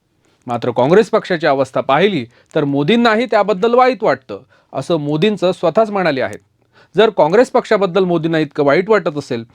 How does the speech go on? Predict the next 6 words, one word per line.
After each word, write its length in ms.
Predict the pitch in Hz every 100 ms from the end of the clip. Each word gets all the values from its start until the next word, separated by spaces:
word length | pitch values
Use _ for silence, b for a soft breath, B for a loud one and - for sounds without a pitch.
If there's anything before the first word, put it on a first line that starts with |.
| b b -
तरीही 280 | 165 226 262
मात्र 300 | 240 196 180
आपल्या 300 | 156 147 135
राजकारणाचा 760 | 131 170 208 185 165 165 165
संपूर्ण 460 | 151 139 135 143 131
रोख 400 | 139 214 214